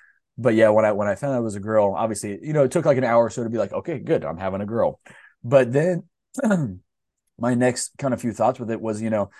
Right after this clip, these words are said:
so I, I grew up competitive baseball, like, year round from, like, seven years old until college, whenever I, I gave it up. And so I was like, if it was a boy, I know exactly what my next eighteen to twenty-two years look like. Like, I know exactly what that's gonna look like.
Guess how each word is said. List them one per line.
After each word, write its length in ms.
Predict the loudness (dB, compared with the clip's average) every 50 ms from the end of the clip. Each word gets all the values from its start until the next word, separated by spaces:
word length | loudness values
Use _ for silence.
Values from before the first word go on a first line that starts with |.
| -20 _
so 100 | 0 2
I, 220 | 2 4 4 2
I 120 | 2 0 -2 -6 _ -16
grew 280 | -12 -8 -4 -2 -2
up 100 | -4 -4
competitive 480 | -8 -16 -14 -10 -10 -8 -8 -10 -8 -4
baseball, 540 | -2 -2 -2 -2 -2 -2 0 2 2 2 0
like, 180 | 0 -2 -4 -8 _ _ _ _ _ _ _ _ _ _
year 220 | -6 -2 -2 0 0
round 360 | 0 0 0 0 -2 -6 -10
from, 80 | -12
like, 160 | -10 -10 -10 -8
seven 320 | -6 -6 -6 -4 -6 -6
years 240 | -6 -6 -8 -8 -8
old 300 | -6 -6 -6 -6 -6 -8
until 560 | -10 -12 -14 -12 -10 -8 -6 -4 -4 -6 -6 -10 _ _ _ _ _ _ _ _ -12
college, 380 | -4 -2 0 0 0 -2 -4 -6
whenever 360 | -8 -6 -6 -6 -4 -4 -4
I, 140 | -4 -4 -6 -8
I 120 | -10 -10 -8
gave 200 | -8 -8 -10 -8
it 80 | -6
up. 240 | -6 -6 -6 -8 -10 _ _ _ _ _ _ _ _ _ -2
And 200 | 0 0 0 2
so 120 | 2 4
I 40 | 4
was 160 | 4 4 2
like, 360 | 2 4 4 2 2 -2 -8 _ -10
if 160 | -10 -8 -8
it 20 | -6
was 140 | -6 -4 -4
a 60 | -4
boy, 420 | 0 4 4 6 6 6 6 4
I 180 | 2 2 0 0
know 220 | 0 0 0 0
exactly 800 | 0 -2 0 2 2 2 2 0 -2 -6 -4 -4 -6 -8 -10 -12 _ _ _ _
what 300 | -6 0 2 2 2 2
my 180 | 0 -2 -2
next 400 | -2 -2 -2 -2 -4 -4 -10 -16 _ _ -6
eighteen 480 | -4 -4 -6 -6 -8 -8 -8 -6 -6
to 80 | -8 -10
twenty-two 760 | -10 -10 -10 -8 -8 -6 -8 -8 -10 -12 _ _ -10 -8 -8
years 380 | -6 -6 -6 -6 -8 -8 -8 -10
look 160 | -12 -10 -8
like. 160 | -8 -4 -2
Like, 140 | -2 2 2
I 80 | 4 4
know 180 | 4 4 2
exactly 500 | 2 0 -2 0 0 0 0 0 -2 -4
what 140 | -6 -4 -2
that's 220 | -2 -4 -4 -4
gonna 180 | -8 -10 -6 -6
look 180 | -6 -4 0 2
like. 220 | 2 2 2 0